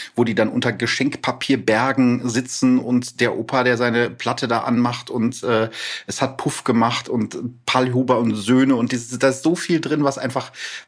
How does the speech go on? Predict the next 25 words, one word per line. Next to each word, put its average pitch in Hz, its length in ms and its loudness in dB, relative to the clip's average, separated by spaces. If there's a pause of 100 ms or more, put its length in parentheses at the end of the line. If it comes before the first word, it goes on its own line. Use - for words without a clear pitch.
wahr 151 260 0
ist, 170 160 -6
aber 139 80 0
ich, 127 220 -2 (120)
ja, - 140 -4
kenne 151 240 0
mittlerweile 139 320 2
ganz 123 220 -2
viele 160 180 -2
Leute 139 240 0
in 120 80 -2
meinem 120 300 2
Alter 135 180 0
und 120 100 -2
auch - 140 -6
gerade 120 180 -2
im 104 120 -2
jüngeren 143 340 2
Alter, 123 240 -2
die 120 100 0
damit 127 280 0
nicht 165 200 -2
mehr 90 140 0
so 82 120 -10
viel 87 300 -6